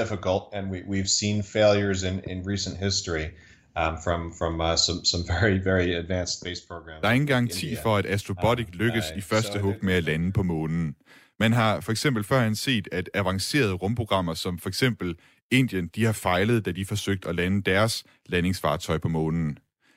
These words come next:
Speaker 2: Men det påvirker os imidlertid ikke i vores selvsikkerhed om, at vi nok skal klare
Speaker 1: We
Speaker 2: det.
Speaker 1: don't put odds on it, um, like a percentage-wise, but we do feel very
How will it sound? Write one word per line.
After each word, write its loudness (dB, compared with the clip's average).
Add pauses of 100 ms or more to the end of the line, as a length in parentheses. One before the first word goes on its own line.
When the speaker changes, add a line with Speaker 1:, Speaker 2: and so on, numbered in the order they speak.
(180)
Speaker 2:
Men 4 (120)
det 2
påvirker 2
os 0
imidlertid 0
ikke 0
i -8
vores 0
selvsikkerhed 0
om, 0 (280)
at 0
vi 2
nok 4
skal -4
klare 0
Speaker 1:
We -2
Speaker 2:
det. -2
Speaker 1:
don't -12
put -16
odds 0
on 8
it, 4 (440)
um, 2
like -4
a -8
percentage-wise, 4
but 0
we 0
do 0 (100)
feel 4
very 6